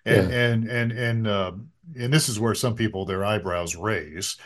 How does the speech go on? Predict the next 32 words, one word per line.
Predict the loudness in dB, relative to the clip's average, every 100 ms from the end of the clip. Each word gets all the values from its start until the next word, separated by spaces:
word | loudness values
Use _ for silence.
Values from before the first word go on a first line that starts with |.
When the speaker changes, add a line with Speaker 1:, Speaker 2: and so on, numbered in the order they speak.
| -20 -20 -10
Speaker 1:
But | -6
it's | -4
like, | -4
well, | 0 0 2 0 -4 -6
uh, | -6 -2 0 2 0 -2 -6
do, | -8 -10 -8
do | -8
I | -8
want | -8 -8 -8 -12
to, | -14 -12
do | -10 -10
I | -10
want | -10 -12
my, | -12 -8 0
Speaker 2:
Yeah. | 4 4 2 8
Or | 10
you | 10
can | 10 8
Speaker 1:
somebody's | 10
Speaker 2:
choose | 10 10 8 2 -2 _ 6
any | 10 12 12
other, | 12 12 12
we | 12
have | 12
a | 12
bunch | 10 10 10
of, | 10 8 0 _ 4
there's, | 6 4 -4 -20 -20 -16 -14 -14 -18 _
uh, | 4 6 8 8 6
a | 6 6
bunch | 10 8 10
of | 12 12 10 2